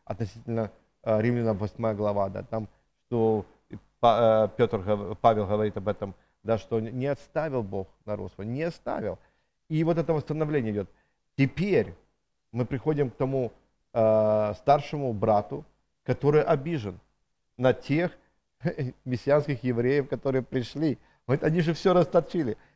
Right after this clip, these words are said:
Галаха и все, как бы, это они очень, не, все это они оставили. Что ты их принимаешь?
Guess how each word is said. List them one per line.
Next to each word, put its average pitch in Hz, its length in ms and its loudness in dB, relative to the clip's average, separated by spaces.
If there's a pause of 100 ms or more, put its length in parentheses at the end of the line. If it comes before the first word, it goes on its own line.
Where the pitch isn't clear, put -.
(120)
Галаха 143 680 4
и 110 120 -6
все, 147 320 0
как 113 160 -2
бы, 110 180 -2 (280)
это 139 200 4
они 143 160 2
очень, 160 200 -4
не, 151 800 -6 (220)
все 170 200 2
это 170 140 2
они 160 140 0
оставили. 151 520 2 (320)
Что - 360 -2
ты 147 200 -2
их 120 80 -4
принимаешь? 139 880 -4